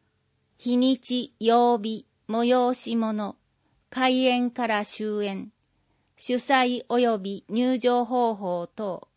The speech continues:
の順に読みます。日にち、三日、曜日、水曜。催し物、第二十九回、葉山町高齢者芸能大会。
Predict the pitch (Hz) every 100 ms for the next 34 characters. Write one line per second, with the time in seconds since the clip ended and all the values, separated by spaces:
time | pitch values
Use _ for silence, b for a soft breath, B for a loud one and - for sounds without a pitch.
0 | - 262 233 254 247 247 226 202 202 190
1 | 196 - _ _ _ _ _ - - _
2 | _ _ _ _ _ _ _ _ 240 247
3 | 262 247 240 226 _ _ 208 214 _ _
4 | 208 190 - _ _ 214 254 247 247 220
5 | 226 - - - 262 254 254 233 196 -
6 | _ _ _ _ _ _ _ 214 233 262
7 | 254 - 240 240 226 220 - _ _ _
8 | _ 190 254 247 220 240 262 220 220 202
9 | - 247 220 - 180 165 _ _ - 247
10 | 247 240 208 202 - - 233 226 220 208
11 | 196 - 147 - _ 185 240 240 240 233
12 | 226 208 190 - 165 -